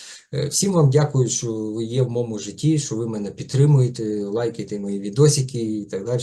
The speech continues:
Я дуже, е, ну, мене це тішить, чесно кажу. От, е, тому ще раз вам всім дякую, дякую за вітання.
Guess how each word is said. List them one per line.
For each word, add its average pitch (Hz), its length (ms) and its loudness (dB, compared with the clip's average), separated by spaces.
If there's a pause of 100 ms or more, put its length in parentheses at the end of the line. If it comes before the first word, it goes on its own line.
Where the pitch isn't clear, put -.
Я 117 240 -4
дуже, 104 320 -4
е, 101 600 -6 (540)
ну, 160 240 2
мене 143 280 4
це 117 220 2
тішить, - 520 -8
чесно - 380 -10
кажу. - 260 -12 (420)
От, 90 340 -10
е, 98 500 -8
тому 180 460 4 (260)
ще - 260 2
раз 135 160 2
вам 123 120 -2
всім 120 160 -8
дякую, 147 340 0
дякую 120 340 -4
за 107 140 -8
вітання. 160 540 0